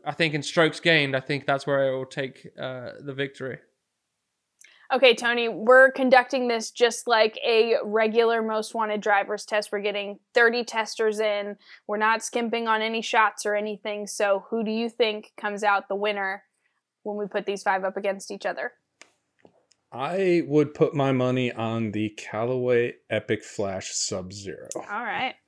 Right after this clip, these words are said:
Speaker 3: And I think, and the reason for that, when you go back and, and look at that test, we, we did see higher ball speeds there than the rest of the test pool, which isn't, isn't uncommon with our winner, especially when you, you get into that lower speed thing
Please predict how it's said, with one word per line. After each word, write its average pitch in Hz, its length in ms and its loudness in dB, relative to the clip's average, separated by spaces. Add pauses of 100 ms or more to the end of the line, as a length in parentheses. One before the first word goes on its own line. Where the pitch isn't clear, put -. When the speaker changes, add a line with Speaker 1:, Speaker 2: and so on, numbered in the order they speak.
Speaker 3:
And 110 160 -2
I 110 60 0
think, 131 400 2
and 127 140 4
the 120 80 6
reason 147 340 6
for 139 160 4
that, 123 220 6
when 117 80 2
you 117 100 4
go 127 160 6
back 120 300 4
and, 113 180 0
and 107 220 -2
look 113 180 2
at 107 80 0
that 110 260 2
test, 101 380 -2
we, 104 240 0
we 107 100 2
did 113 300 2
see 110 460 2
higher 117 480 2
ball 113 240 4
speeds 113 400 0
there 110 340 4
than 104 240 0
the 101 100 0
rest 104 300 2
of 110 80 -4
the 104 80 2
test - 320 0
pool, 107 160 2
which 117 180 4
isn't, 143 300 4 (140)
isn't 127 320 0
uncommon 110 560 2
with 113 100 4
our 110 140 4
winner, 110 260 2
especially 107 460 2
when 101 160 0
you, 101 240 -2
you 101 100 -4
get 104 180 2
into 104 200 0
that 95 260 -2
lower 101 200 2
speed 98 380 -2
thing 98 300 0